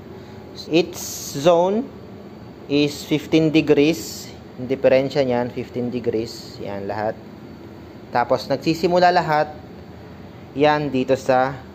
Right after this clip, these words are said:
Ang local time sa buong mundo ay naka-base dito sa prime meridian, yung zero. Ayan.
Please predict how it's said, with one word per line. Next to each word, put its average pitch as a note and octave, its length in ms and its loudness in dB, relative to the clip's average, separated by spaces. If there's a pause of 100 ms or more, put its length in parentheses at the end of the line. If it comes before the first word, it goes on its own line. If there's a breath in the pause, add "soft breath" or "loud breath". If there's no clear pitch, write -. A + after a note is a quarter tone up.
(220)
Ang C#3+ 160 2
local F3 320 4
time E3 160 6
sa D#3+ 160 2
buong D3 160 4
mundo C3+ 560 4
ay C3 160 2
naka-base C3+ 640 2
dito B2 240 -2
sa A#2 160 -2
prime B2+ 320 2
meridian, A2+ 560 2
yung A#2 160 -6
zero. A2 400 2 (240)
Ayan. G2 240 -8